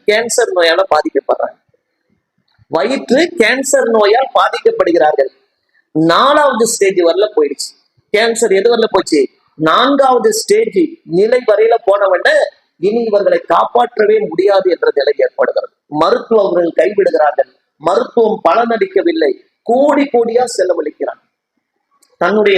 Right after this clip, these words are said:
இந்த மருத்துவத்திற்காக, கேன்சர் நோய்க்காக நிவாரணம் பெற இந்த பெண்மணி கோடி கோடியா செலவழிக்கிறாங்க.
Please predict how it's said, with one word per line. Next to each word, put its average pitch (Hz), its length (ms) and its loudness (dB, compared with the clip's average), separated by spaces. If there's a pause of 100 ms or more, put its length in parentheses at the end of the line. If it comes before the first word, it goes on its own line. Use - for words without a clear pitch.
(100)
இந்த 165 160 0 (1040)
மருத்துவத்திற்காக, 233 840 0 (160)
கேன்சர் 247 500 0
நோய்க்காக 220 520 0
நிவாரணம் 226 600 -2
பெற 190 160 0 (500)
இந்த 220 260 0 (140)
பெண்மணி 240 480 2 (360)
கோடி 339 400 2
கோடியா 294 420 2
செலவழிக்கிறாங்க. 185 800 0